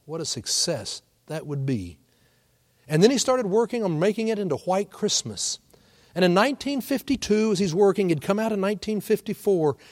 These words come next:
again, he was feeling the struggles and, and really just the stress was high. He was now sixty-four years old. He didn't need to work, but he had loved his work, but he was feeling the pressure and he wasn't sleeping.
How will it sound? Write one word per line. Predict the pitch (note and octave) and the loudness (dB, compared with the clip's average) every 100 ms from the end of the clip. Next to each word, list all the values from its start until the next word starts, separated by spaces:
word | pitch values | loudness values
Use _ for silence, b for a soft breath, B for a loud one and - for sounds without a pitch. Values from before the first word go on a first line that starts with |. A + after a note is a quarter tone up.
| B | B
again, | D#3 D#3 G3 | -6 -2 0
he | D3 | 0
was | E3+ - | -2 -2
feeling | - - A#3 A#3 A#3+ G#3+ | -4 -4 -2 -2 -4 -4
the | |
struggles | - - G#3 G3+ D#3+ C3+ G#2+ | -4 -6 -4 -4 -2 -4 -6
and, | B2+ - b b b b b | -8 -10 b b b b b
and | D#3+ D#3 D#3 | -4 -2 -2
really | G3+ A#3 G3 | -2 0 0
just | C3+ E3 - - b b b - | 2 0 -2 -8 b b b -8
the | C3 | -2
stress | - - - A#3+ G3+ - | -2 -2 -2 0 0 -2
was | D3 | -4
high. | - A3 D#3+ | -4 -2 0
He | G#3+ | 0
was | G#3 | -2
now | G#3+ B3+ | -2 0
sixty-four | - C4+ - D#3 - G#3+ G#3 | 0 0 -2 -6 -4 -2 0
years | E3+ C#3+ C3+ | 0 0 0
old. | G#3+ A#3 A#3 b b | -2 -2 -6 b b
He | - A#3+ | -6 -4
didn't | A#3 F3 D#3+ | -2 -2 0
need | A#3 A#3 D3+ | 0 -2 -4
to | D#3+ | -4
work, | F3+ A3+ C4 _ b b b b | 0 0 -2 _ b b b b
but | F#3 | -6
he | E3 | -2
had | G3+ | 0
loved | F#3 G3+ C4+ A3+ | 2 4 4 4
his | E3 C3+ | -2 -4
work, | F#3 B3 C4 - - | -2 -2 -2 -6 -6
but | F3 | -2
he | F#3+ | -2
was | F3 | -2
feeling | - - D#4 C#4 G#3 | -6 0 2 2 0
the | F3 | -2
pressure | - - C4+ - C4 | -4 0 0 -2 -6
and | F#3+ E3 | -6 -2
he | C4+ | 0
wasn't | C#4 B3 G#3 D#3 | 0 0 -2 -2
sleeping. | - C#4+ C#4 - B3 | -2 0 0 -2 -10